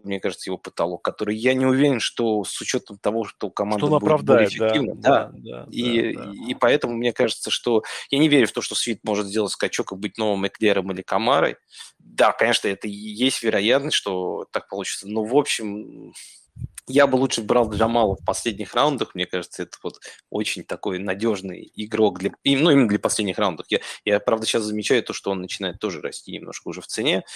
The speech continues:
Speaker 1: Видимо, люди тоже ближе к сезону, к редрафту начали, э,
Speaker 2: Ну, потому что вот в этом нападении, что удивительно, часто, м, Вильямс смотрелся более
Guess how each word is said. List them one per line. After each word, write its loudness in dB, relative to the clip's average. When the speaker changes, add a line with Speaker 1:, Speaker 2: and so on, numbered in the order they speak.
Speaker 1:
Видимо, -6
люди -6
тоже -4
ближе 0
к -6
сезону, 2
к 0
редрафту 4
начали, 2
э, -
Speaker 2:
Ну, -4
потому 2
что 4
вот -2
в 4
этом 0
нападении, -2
что -8
удивительно, -6
часто, 0
м, -18
Вильямс -6
смотрелся -2
более 2